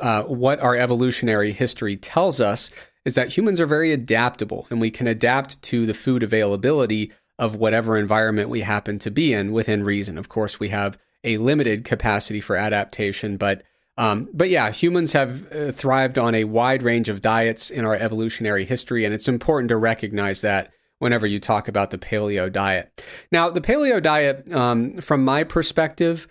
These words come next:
there are some, uh, some advantages or some upsides.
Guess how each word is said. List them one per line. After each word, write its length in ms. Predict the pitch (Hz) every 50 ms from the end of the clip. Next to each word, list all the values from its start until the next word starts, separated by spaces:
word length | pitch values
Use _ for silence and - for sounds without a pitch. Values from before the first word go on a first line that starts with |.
| _ _ _ _ _ _ -
there 140 | 165 165 185
are 160 | 175 190 220
some, 400 | 220 - - 220 202 180 165 165 - - - -
uh, 380 | - 143 135 135 127 127 123
some 160 | - - 151
advantages 640 | 135 120 107 117 113 117 127 147 147 147 165 180 170 147
or 80 | 131
some 200 | - - - 104
upsides. 680 | - 113 113 - - - 156 151 165 165 180 180 -